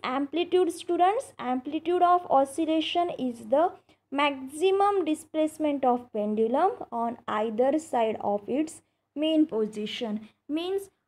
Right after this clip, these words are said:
how much it displaced on any side, that pendulum from mean position, that is nothing but the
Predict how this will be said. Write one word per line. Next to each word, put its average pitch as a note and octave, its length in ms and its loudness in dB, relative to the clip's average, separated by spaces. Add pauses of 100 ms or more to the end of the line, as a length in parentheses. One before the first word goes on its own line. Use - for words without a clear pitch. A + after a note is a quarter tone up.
how F#4 400 4
much G#4 340 0
it D#4+ 340 -4
displaced F4+ 840 2
on C#4 360 -2
any D#4+ 360 2
side, F#3+ 540 -4 (540)
that A#3 360 -6
pendulum A#3 640 0
from D4+ 380 2
mean E4 280 -2
position, C4 680 -4 (360)
that A3+ 200 -8
is D4+ 220 0
nothing A3+ 460 -4
but F3+ 360 -4
the D#4 240 0